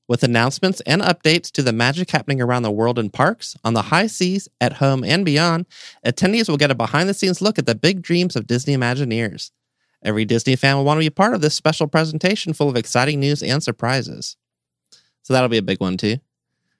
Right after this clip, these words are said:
Uh, this is followed by Disney concerts, uh, perform favorite Disney princesses and Frozen songs, including classics such as Part of Your World, Let It Go, A Whole New World, Colors of the Wind, and Almost There.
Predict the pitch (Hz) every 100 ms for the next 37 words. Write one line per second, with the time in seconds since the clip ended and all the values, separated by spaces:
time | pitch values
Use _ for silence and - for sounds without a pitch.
0 | _ _ _ _ _ _ - 117 143 165
1 | 151 147 151 143 139 127 139 143 127 160
2 | 214 - 165 - - - 73 131 135 -
3 | - 139 - 143 135 139 135 139 - 117
4 | 135 160 143 - 139 135 131 - 160 -
5 | 113 113 127 151 143 117 113 110 120 110
6 | - 117 110 - 107 110 131 - 110 107
7 | - 117 127 170 143 120 131 - - _
8 | 113 127 175 120 127 135 127 131 123 123
9 | 110 110 131 156 120 113 110 107 104 107
10 | 113 - 143 - 117 123 113 - 127 127
11 | 156